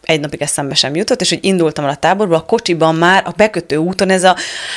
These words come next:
"Mi van már, mi van már, mi van már, mi van?" És így elkezdett így visszakapcsolni ez a kontroll. Úgy, hogy már mondtam a lányoknak, hogy én aztán sose kontrollálnám őket.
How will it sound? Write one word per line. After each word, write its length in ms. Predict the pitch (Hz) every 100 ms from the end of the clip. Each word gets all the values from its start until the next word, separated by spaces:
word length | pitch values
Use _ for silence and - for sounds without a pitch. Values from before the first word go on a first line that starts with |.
| -
"Mi 140 | 226
van 180 | 196 180
már, 140 | 180 180
mi 100 | 196
van 180 | 175
már, 140 | 175 180
mi 120 | 190
van 160 | 180 180
már, 140 | 175
mi 100 | 180
van?" 140 | 190 185
És 120 | 175
így 120 | 170
elkezdett 760 | - 208 190 165 151 156 147 -
így 220 | 151 147
visszakapcsolni 1040 | 147 165 - 147 139 139 - - 139 143 143
ez 160 | 143
a 160 | 147 -
kontroll. 520 | - 139 139 143 135 -
Úgy, 240 | - 277 269
hogy 200 | 185 185
már 200 | 185 170
mondtam 380 | 214 196 175 160
a 40 |
lányoknak, 400 | 160 165 170 175
hogy 140 | 165
én 120 | 160 160
aztán 200 | - 170
sose 260 | 214 185
kontrollálnám 760 | - 147 - - 143 147 147 143
őket. 360 | 143 - 180